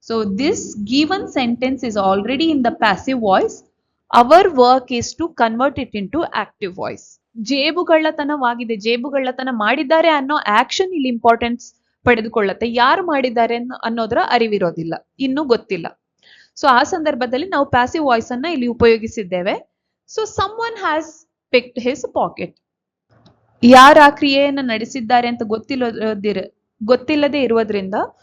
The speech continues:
ನಾವು ಆಕ್ಟಿವ್ ವಾಯ್ಸ್ ಅಲ್ಲಿ someone has picked his pocket ಅಂತ ಕರಿತೇವೆ. Therefore, fourth one is the correct option. Now, with this, we have completed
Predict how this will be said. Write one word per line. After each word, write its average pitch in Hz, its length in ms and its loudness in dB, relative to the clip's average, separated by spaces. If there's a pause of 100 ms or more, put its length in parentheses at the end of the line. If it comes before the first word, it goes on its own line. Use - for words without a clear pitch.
(220)
ನಾವು 254 180 -2
ಆಕ್ಟಿವ್ 240 360 -4
ವಾಯ್ಸ್ 208 280 -4
ಅಲ್ಲಿ 370 140 -10
someone 269 640 -8
has 226 380 -4 (240)
picked 302 260 -6
his 226 220 -10 (160)
pocket 196 420 -2
ಅಂತ 170 180 -4
ಕರಿತೇವೆ. 180 540 -4 (520)
Therefore, 262 420 4
fourth 294 360 0
one 233 220 2
is 196 120 -6
the 202 100 -4
correct 196 340 -4
option. 165 340 -4 (1400)
Now, 269 140 4
with 302 280 0
this, 403 300 6
we 349 120 2
have 311 200 -2
completed 269 540 -4